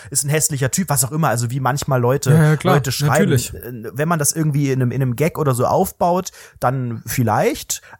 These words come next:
Speaker 1: Aber ja, so, so Stellung beziehen zu Sachen, die man so extremst scheiße findet oder Personen, kann ich nicht so richtig nachvollziehen.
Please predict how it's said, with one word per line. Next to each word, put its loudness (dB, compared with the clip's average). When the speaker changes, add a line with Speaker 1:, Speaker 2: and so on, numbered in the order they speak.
Speaker 1:
Aber 0
ja, -2
so, -2
so 0
Stellung -4
beziehen -4
zu -4
Sachen, -2
die -2
man 0
so -8
extremst -6
scheiße -4
findet -2
oder 0
Personen, 0
kann -4
ich -4
nicht -2
so 0
richtig -2
nachvollziehen. -2